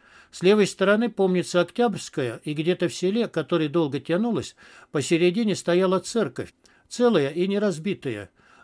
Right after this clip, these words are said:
Но утром со стороны противника были выпущены артснаряды по колокольне, и с нашей стороны ответный выстрел. Так было: один раз в день противник и один раз в день мы. Это проверяли, нет ли на колокольне наводчиков.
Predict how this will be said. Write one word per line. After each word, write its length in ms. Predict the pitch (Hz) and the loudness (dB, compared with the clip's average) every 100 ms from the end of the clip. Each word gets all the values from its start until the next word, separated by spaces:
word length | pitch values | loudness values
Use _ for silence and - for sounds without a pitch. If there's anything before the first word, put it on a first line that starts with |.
| - | -2
Но 160 | 151 | 2
утром 260 | 208 202 185 | 2 0 -2
со 140 | 185 | -4
стороны 400 | - 185 196 202 | -4 0 2 0
противника 640 | 185 190 185 254 208 139 139 | 0 0 0 -2 -2 -2 -2
были 240 | 160 170 | 0 0
выпущены 500 | 175 202 175 - 175 | 0 -2 -4 -4 -6
артснаряды 680 | 185 175 - 180 185 214 185 | -2 -4 -4 -4 0 0 -2
по 120 | 175 | -4
колокольне, 720 | 175 180 175 170 143 110 95 - _ _ _ | -2 0 0 -2 -4 -4 -12 -18 _ _ _
и 100 | - | -10
с 120 | 143 | -4
нашей 280 | 208 226 214 | 0 0 0
стороны 500 | - - 185 202 247 | -4 0 0 0 -2
ответный 500 | 160 139 180 202 196 | -4 -4 -4 -2 -2
выстрел. 580 | 170 135 - - 123 117 _ _ _ _ _ _ _ _ | -2 -4 -6 -8 -10 -10 _ _ _ _ _ _ _ _
Так 240 | - 233 202 | 0 0 2
было: 360 | 214 135 131 | 2 0 -2
один 260 | 139 175 185 | -2 0 2
раз 220 | 190 165 | 2 0
в 80 | 160 | -2
день 180 | 190 175 | -2 -2
противник 640 | 180 190 262 254 135 - | -2 -2 -2 -2 -2 -4
и 20 | |
один 240 | 156 208 | -4 -2
раз 200 | 208 190 | 0 0
в 60 | 160 | -2
день 200 | 220 185 | -4 -4
мы. 260 | 131 107 92 _ _ _ | -4 -6 -10 _ _ _
Это 220 | 175 202 | -4 -2
проверяли, 580 | 196 190 208 214 165 143 | 0 0 2 2 0 -2
нет 300 | 135 175 170 | -4 -4 -2
ли 60 | |
на 120 | 156 156 | -6 -4
колокольне 580 | 165 156 - 196 156 143 | -2 -2 -2 -2 -2 -6
наводчиков. 840 | 139 165 156 - 123 127 101 - | -4 -2 -2 -6 -14 -14 -14 -16